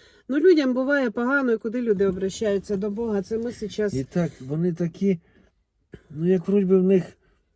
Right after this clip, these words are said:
Speaker 2: усі рідні, ви понімаєте? Вона мене зустріла, як вроді би вона мене десь колись знала, а потім тоді ще по-, оце через якесь время побачила, і це так, вона з таким,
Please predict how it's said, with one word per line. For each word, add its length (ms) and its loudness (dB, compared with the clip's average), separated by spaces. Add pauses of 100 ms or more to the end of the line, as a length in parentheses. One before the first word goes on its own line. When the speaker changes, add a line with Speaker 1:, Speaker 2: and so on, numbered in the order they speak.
(340)
Speaker 2:
усі 280 2
рідні, 420 2
ви 140 -4
понімаєте? 640 -2
Вона 180 -2
мене 200 0
зустріла, 480 -2
як 180 0
вроді 180 -4
би 60 -6
вона 240 -4
мене 360 -4 (500)
десь 380 -2
колись 300 0
знала, 560 2
а 40 0
потім 360 -4
тоді 300 -4
ще 200 -4
по-, 140 -8
оце 340 0
через 360 -4
якесь 380 -4
время 300 -2
побачила, 640 -4
і 120 2
це 180 -6
так, 200 -4 (580)
вона 200 -4
з 80 -8
таким, 760 0